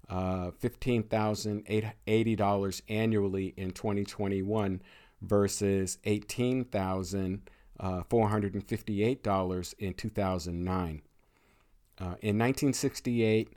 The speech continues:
a minimum wage worker earned ten dollars and fifty-nine cents per hour in infla-, inflation-adjusted terms,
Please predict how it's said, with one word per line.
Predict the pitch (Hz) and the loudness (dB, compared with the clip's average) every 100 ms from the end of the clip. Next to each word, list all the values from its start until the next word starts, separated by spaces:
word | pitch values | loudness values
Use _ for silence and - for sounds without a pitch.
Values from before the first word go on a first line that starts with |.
| - - | -20 -8
a | 101 98 | -2 0
minimum | 107 123 131 123 | 2 4 4 4
wage | 113 113 110 107 - - | 4 4 4 -2 -12 -6
worker | 98 107 107 107 107 - | 0 0 0 -2 -2 -2
earned | 107 110 107 107 104 - - - - | 2 4 4 2 -4 -10 -20 -20 -12
ten | - 135 139 | -2 2 4
dollars | 135 127 127 123 113 | 6 6 4 2 -2
and | 107 92 | -6 -6
fifty-nine | - 123 156 135 123 | -4 -4 0 2 2
cents | - 117 110 | 0 -2 -2
per | - 120 120 | -4 -2 0
hour | - 101 98 92 87 - - - - | 2 2 2 0 -4 -10 -20 -12 -2
in | 110 101 | 0 0
infla-, | 98 - 113 117 113 - | -4 -4 0 2 0 -2
inflation-adjusted | 107 - 117 127 - 139 - 95 - 110 120 - 113 110 | -4 -2 0 0 0 -4 -2 -6 -2 -2 -2 -4 -6 -6
terms, | - 131 101 80 85 | -2 0 2 0 -6